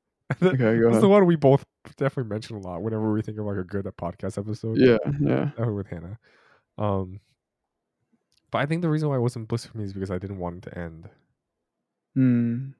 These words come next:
Speaker 1: And I felt so selfish. 'Cause, like, eventually she's just like, "Yeah, sorry, my head hurts a bit." We, we were talking for a long time, you know? And, yeah, I felt so selfish thinking that. I was like, "Oh, no.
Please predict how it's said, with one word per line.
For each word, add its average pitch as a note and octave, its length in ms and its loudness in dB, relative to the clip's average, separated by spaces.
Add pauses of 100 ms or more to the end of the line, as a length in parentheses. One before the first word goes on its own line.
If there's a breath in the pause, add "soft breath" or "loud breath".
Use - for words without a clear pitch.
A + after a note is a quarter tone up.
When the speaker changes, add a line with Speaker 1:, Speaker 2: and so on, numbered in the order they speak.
(200)
Speaker 1:
And G2+ 180 -8
I G#2+ 100 -4
felt C3 200 -4
so A#2 200 -2
selfish. - 760 -6 (160)
'Cause, A#2+ 120 -6
like, A2+ 120 -4
eventually B2 320 -2
she's G#2+ 160 -8
just G#2 100 -6
like, F#2 120 -6
"Yeah, F2 180 -6
sorry, F#2 220 -10
my F2 140 -10
head F2 160 -12
hurts E2+ 300 -10
a - 40 -10
bit." E2+ 320 -14
We, G2+ 180 -6
we F#2+ 140 -8
were F#2 60 -6
talking E2 280 -6
for - 160 -16
a - 80 -16
long D#2+ 220 -16
time, - 180 -16 (140)
you - 100 -16
know? - 140 -20 (1600)
And, F#2 440 -12 (420)
yeah, A#2+ 140 -10
I A#2 60 -10
felt B2 220 -4
so - 200 -6
selfish - 840 -12 (480)
thinking G#2 280 -12
that. E2+ 100 -12
I - 20 -20
was - 100 -20
like, - 140 -18 (100)
"Oh, G2+ 200 -16 (260)
no. F2+ 480 -14